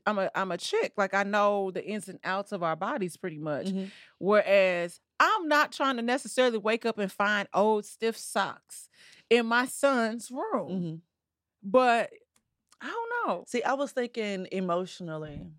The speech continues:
Speaker 1: Oh.
Speaker 2: I was worried of that I was too, too hard, too brash of a person emotionally
Speaker 1: Mm.
Speaker 2: to have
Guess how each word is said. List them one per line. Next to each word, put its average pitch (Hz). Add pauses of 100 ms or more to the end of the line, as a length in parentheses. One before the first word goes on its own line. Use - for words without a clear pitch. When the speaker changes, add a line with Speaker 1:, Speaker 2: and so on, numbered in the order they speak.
(140)
Speaker 1:
Oh. 180 (240)
Speaker 2:
I 180
was 196
worried 190
of 165
that 160
I 156
was 156
too, 151 (560)
too 226
hard, 170
too 180
brash 156
of 151
a 139
person 156 (120)
emotionally 175
Speaker 1:
Mm. 202
Speaker 2:
to 170
have 156